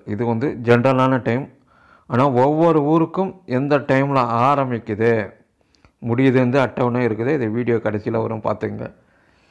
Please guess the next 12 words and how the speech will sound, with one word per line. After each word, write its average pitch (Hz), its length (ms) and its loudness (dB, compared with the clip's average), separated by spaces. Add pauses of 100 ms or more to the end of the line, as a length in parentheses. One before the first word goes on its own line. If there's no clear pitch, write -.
(260)
இதுல 135 260 2
வந்து 151 220 0
அந்த 127 220 -2
சூரிய 202 560 2 (200)
கிரகணம் 151 540 0 (220)
நடக்கும்போது 127 640 -2
தோஷம் 135 440 -2
ஏற்படக்கூடிய 117 600 0
நட்சத்திரங்கள் 107 760 -4 (920)
அசுவினி, 160 680 0 (540)
மகம், 131 420 0 (360)
மூலம், 147 600 -2